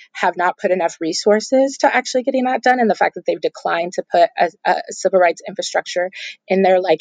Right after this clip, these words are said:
executive suite or on their board, I think really caught, but, but have, like,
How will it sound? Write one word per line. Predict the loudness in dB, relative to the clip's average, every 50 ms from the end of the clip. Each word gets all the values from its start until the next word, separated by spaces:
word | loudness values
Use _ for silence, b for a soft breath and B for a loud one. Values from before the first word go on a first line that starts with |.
| -2
executive | -6 -8 -2 0 0 0 0 0 2 2 2 2
suite | 0 -4 -2 0 0 2 0 0 0
or | -2 0 0 -2
on | -4 -2
their | 0 -2 -2
board, | -2 -2 0 2 2 2 2 0 B B B B B B -2
I | 0
think | 2 2 0 -2
really | -4 -2 0 2 4 4 2
caught, | 0 0 0 -2 -2 -2 _ _ _
but, | 2 2 2 2 _
but | 0 0 0 0
have, | -2 -2 -2 -2 0 0
like, | -2 -2 -2 -4